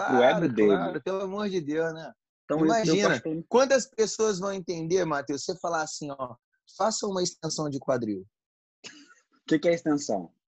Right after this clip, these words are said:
Speaker 2: Aperta a sua bunda. Acabou,
Speaker 1: Pronto.
Speaker 2: resolveu,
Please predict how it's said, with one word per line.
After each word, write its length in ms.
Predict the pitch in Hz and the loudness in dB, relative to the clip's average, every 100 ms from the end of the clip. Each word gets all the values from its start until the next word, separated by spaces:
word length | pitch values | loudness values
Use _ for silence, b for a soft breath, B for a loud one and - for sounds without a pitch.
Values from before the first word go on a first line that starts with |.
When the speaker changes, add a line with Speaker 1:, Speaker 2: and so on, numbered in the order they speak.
| _ _ _ _ _ _ _ - | _ _ _ _ _ _ _ 0
Speaker 2:
Aperta 420 | 220 269 247 220 | 2 4 4 2
a 20 | |
sua 200 | - 180 | 2 2
bunda. 400 | 180 190 123 - _ _ | 4 0 -4 -10 _ _
Acabou, 440 | - 262 269 262 277 | -8 -4 0 2 2
Speaker 1:
Pronto. 240 | 220 185 190 | 0 -10 -6
Speaker 2:
resolveu, 600 | 202 226 240 226 240 | -4 -2 -2 0 0